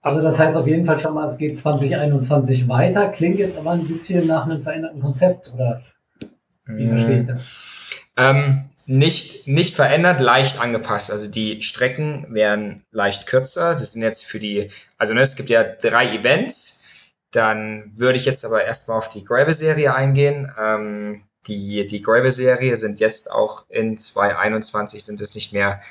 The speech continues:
Speaker 2: sechzehn Routen, sondern zwanzig Routen. Ähm, einfach deshalb, weil wir letztes Jahr gemerkt haben, dass die Qualität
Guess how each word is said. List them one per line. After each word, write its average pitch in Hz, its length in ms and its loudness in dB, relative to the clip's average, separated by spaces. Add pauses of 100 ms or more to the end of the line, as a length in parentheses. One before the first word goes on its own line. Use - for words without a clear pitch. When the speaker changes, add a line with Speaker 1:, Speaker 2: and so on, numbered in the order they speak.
(220)
Speaker 2:
sechzehn 131 580 0
Routen, 139 640 0
sondern 101 300 -4
zwanzig 135 480 -2
Routen. 160 420 -6 (640)
Ähm, 98 580 -4 (220)
einfach 113 480 2 (100)
deshalb, 120 480 2
weil 101 120 2
wir 104 60 2
letztes 107 300 0
Jahr 107 100 -4
gemerkt 101 400 -2
haben, 104 340 -4 (360)
dass - 220 -4
die 104 240 -4
Qualität 110 800 0